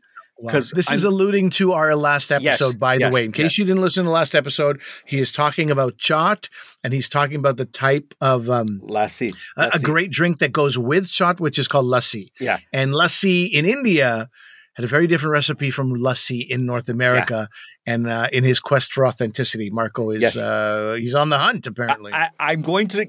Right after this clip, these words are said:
Speaker 2: I'm going to accomplish it. I'm gonna hopefully start my own Lassi bu-, uh, business. We're using
Speaker 1: I love it.
Speaker 2: buffalo milk. I'm gonna make my own yogurt.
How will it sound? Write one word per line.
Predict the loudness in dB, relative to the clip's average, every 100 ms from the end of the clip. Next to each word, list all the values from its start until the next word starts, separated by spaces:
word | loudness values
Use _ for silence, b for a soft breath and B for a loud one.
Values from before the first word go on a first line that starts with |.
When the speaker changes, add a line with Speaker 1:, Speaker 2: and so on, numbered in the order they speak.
| -2
Speaker 2:
I'm | 0 0
going | 2 0
to | 2 0
accomplish | 0 0 2 0 -2
it. | -4 -4
I'm | -2
gonna | 2 2
hopefully | 0 0 0 2 2 2 0
start | 0 0 2
my | -2
own | 2 2 2 0
Lassi | 2 2 2 0 -2
bu-, | 2
uh, | 0 2 2 2
business. | 0 -2 -2 2 2 2 -2 B B
We're | -2 0
using | 2 2
Speaker 1:
I | 2
love |
it. | 0
Speaker 2:
buffalo | 2 2 2
milk. | 2 2 2
I'm | 0 0
gonna | 0
make | 0 0
my | 2
own | 4 2
yogurt. | 2 2 2 0